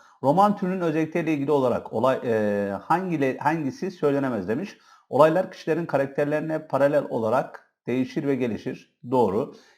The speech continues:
Genellikle duyulan geçmiş zaman kipiyle, e, yapılır diyor. Duyulan geçmiş zaman neydi? Mış, miş. Peki romanda duyulan geçmiş zaman olur mu? Olmaz. Duyulan geçmiş zaman nerede oluyordu?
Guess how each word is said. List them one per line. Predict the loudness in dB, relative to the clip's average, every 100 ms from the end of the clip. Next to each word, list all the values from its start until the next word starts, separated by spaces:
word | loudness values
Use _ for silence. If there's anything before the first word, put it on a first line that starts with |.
| _
Genellikle | -2 0 0 -2 -2 0 0
duyulan | 0 0 0 -2 -4
geçmiş | -4 -4 -6 -8 -8 -10
zaman | -8 -2 0 0 0 0 -2 -6
kipiyle, | -8 -12 -6 -4 -2 0 0 0 -4 -20 _
e, | -4 -2
yapılır | -2 -2 -2 -2 -2 -4
diyor. | -4 -2
Duyulan | 0 2 2 0
geçmiş | -4 -4 -8 -10
zaman | -6 -4 -2 -4
neydi? | -4 -4 -4 -6 -10 _ _
Mış, | -8 -4 -2 -4 -10 -14
miş. | -4 -2 -2 -6 -20 _ _ _ -6
Peki | -4 -2 0 0
romanda | 2 2 2 0 0
duyulan | 0 -2 0
geçmiş | -2 -4 -6
zaman | -2 -2
olur | -2 -4
mu? | -6
Olmaz. | -2 0 0 0 0
Duyulan | -2 -4 -2
geçmiş | -4 -6 -6
zaman | -4 0
nerede | 2 2 2
oluyordu? | -2 -2 -2 -2 -4